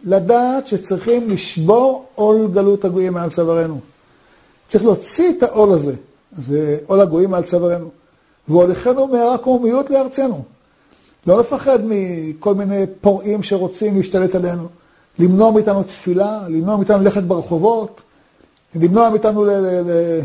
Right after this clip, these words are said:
להגן על עצמנו. זה גלות. אנחנו צריכים קידוש שם השם בעולם,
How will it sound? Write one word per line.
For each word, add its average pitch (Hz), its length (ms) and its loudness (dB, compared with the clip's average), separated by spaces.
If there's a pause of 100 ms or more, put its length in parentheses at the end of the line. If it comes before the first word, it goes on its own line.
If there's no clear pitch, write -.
(220)
להגן 165 320 2
על 196 100 2
עצמנו. 214 520 -2 (580)
זה 151 320 0
גלות. 165 520 0 (720)
אנחנו 165 200 -4
צריכים 214 600 0 (1000)
קידוש 185 680 0
שם 165 360 -2
השם 160 300 -2
בעולם, 143 240 2